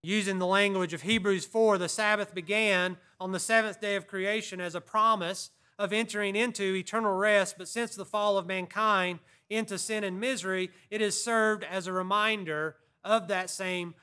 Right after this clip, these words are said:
promise. But now, because of the fall, the fulfillment of that promise has required on and depended on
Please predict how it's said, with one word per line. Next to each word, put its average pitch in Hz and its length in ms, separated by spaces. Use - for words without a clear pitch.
promise. 190 480
But 180 180
now, 196 400
because 196 760
of 180 120
the 180 100
fall, 208 560
the 190 120
fulfillment 202 840
of 254 240
that 196 220
promise 175 600
has 175 180
required 214 640
on 202 460
and 151 120
depended 220 500
on 170 500